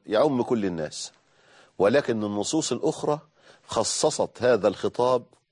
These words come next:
فأخرجت النساء من حكم النهي. نصوص أخرى كثيرة أخرجت النساء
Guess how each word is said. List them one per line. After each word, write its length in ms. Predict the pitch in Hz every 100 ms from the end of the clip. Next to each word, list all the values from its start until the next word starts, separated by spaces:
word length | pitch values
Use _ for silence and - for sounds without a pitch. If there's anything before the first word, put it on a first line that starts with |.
| _ _ _ _ _ _ _ _ _
فأخرجت 800 | - 95 101 - 120 139 107 95
النساء 600 | 92 92 - 120 123 - - - _ _ _ _ _ _ _ -
من 220 | 98 -
حكم 360 | - 143 -
النهي. 380 | 98 92 101 82 - - - _ _ _ _ _ - _ _ _
نصوص 400 | 98 101 139 -
أخرى 280 | 139 110 98
كثيرة 520 | 101 90 127 147 151 _ _ _ _ _ _ _ _ _ _ _ -
أخرجت 540 | - 110 147 123 107
النساء 560 | 98 95 92 123 127